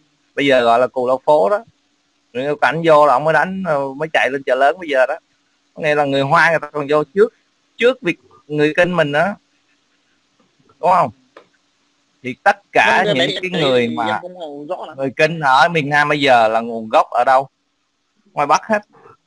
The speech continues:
Speaker 1: Vậy thì kẻ nào chửi Bắc Kỳ?
Speaker 2: Đúng rồi.
Speaker 1: Kẻ nào chửi Bắc Kỳ? Tụi bay
Speaker 2: Rồi nhá,
Speaker 1: nguồn gốc
Speaker 2: nói
Speaker 1: tụi bay ở
Speaker 2: nói
Speaker 1: đâu?
Speaker 2: nhá, nói,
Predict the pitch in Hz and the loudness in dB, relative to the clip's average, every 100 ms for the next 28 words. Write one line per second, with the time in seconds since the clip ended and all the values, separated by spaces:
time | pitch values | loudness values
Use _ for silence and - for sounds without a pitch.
0 | _ _ _ - 123 147 - 123 170 156 | _ _ _ -2 0 0 0 0 2 2
1 | 143 135 131 165 190 156 139 - - _ | 0 0 -2 -2 -2 -2 -2 -6 -16 _
2 | _ _ _ _ _ _ _ _ _ _ | _ _ _ _ _ _ _ _ _ _
3 | _ - 127 151 151 143 143 156 175 156 | _ -12 -2 2 2 0 0 2 0 0
4 | 147 131 95 _ _ _ _ _ _ _ | 0 -2 -8 _ _ _ _ _ _ _
5 | _ _ - 139 156 156 190 - 151 135 | _ _ -4 2 4 4 0 -2 -2 0
6 | 156 - 151 139 143 185 202 214 185 165 | -2 -2 0 2 2 0 -4 -8 -10 -12
7 | 185 202 | -12 -14